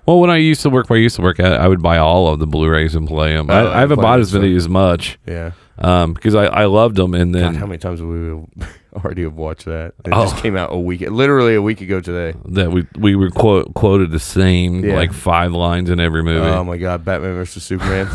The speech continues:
Speaker 1: <laughs> He brought the
Speaker 2: The
Speaker 1: war
Speaker 2: war
Speaker 1: to
Speaker 2: to us.
Speaker 1: Count the dead, Alfred.
Speaker 2: <laughs> God, great scene.
Speaker 1: No, and, and, and that's where I, um, that's where it's, so coming up, we have Dora and the Lost City. I mean, that's still coming up.
Speaker 2: Yeah.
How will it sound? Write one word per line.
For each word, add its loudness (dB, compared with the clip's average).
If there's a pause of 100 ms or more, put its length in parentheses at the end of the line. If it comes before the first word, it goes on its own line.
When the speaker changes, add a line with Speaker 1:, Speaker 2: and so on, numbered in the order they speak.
(100)
Speaker 1:
<laughs> -2
He -2
brought -2
the -8
Speaker 2:
The -6
Speaker 1:
war 0
Speaker 2:
war -4
Speaker 1:
to -8
Speaker 2:
to -10
us. -12 (520)
Speaker 1:
Count -4
the -2
dead, 0
Alfred. -2
Speaker 2:
<laughs> -20
God, -12 (540)
great -8
scene. -12 (220)
Speaker 1:
No, 4
and, 4
and, 2
and 4
that's 0
where 4
I, 4
um, 2 (1500)
that's 0
where 4
it's, -2 (480)
so 2
coming 2
up, 2
we 4
have 4
Dora 4
and 2
the 4
Lost 2
City. 2 (100)
I -4
mean, 2
that's 0
still 0
coming 2
up. 2
Speaker 2:
Yeah. -14